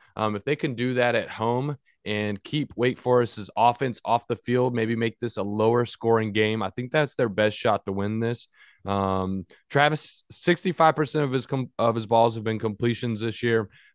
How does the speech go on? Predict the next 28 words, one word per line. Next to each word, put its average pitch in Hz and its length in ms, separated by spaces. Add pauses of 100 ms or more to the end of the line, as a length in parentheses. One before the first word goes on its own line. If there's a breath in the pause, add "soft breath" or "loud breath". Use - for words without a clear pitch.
five 123 280
touchdowns 120 540
to 117 100
only 117 220
one 113 220
interception. 113 600 (400 soft breath)
And 120 100
that 143 160
F 170 200
S 208 180
U 208 80
defense 156 500
has 135 120
been 127 200
forcing 147 400
turnovers 110 600
through 107 160
the 95 100
first 104 300
four 101 220
games. 92 420 (280 soft breath)
Um, 98 180
head 117 200
co-, 123 200 (200)
head 120 220
coach 123 320 (100)
Mike 113 300
Norvell 107 640